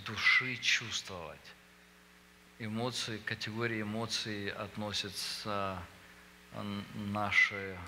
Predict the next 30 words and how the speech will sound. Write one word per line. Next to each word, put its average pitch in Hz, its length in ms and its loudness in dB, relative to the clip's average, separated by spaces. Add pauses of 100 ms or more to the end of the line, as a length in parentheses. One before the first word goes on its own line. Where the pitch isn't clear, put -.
(360)
реакция 104 1120 -2
на 98 200 -6
то, 104 200 -4
внутренняя 107 560 -2
реакция 101 460 0
на 92 80 -4
то, 95 180 -8
с 90 60 -4
чем 92 220 0
мы 92 120 -6
сталкиваемся, 85 760 -2
то 101 180 -6
есть 92 320 -4 (440)
любовь 107 840 -2
или 92 260 -8 (140)
радость, 107 800 0
или 90 280 -8
гнев, 98 560 -2 (320)
или 95 320 -6
же 87 300 -4 (720)
нетерпение 101 1080 -2
и 87 40 -6
так 98 200 0
далее. 90 280 0
То 98 140 -6
есть 90 220 -2
разные 110 640 0 (160)
формы 139 500 -2 (320)
реакции, 95 1120 -2
и - 60 -6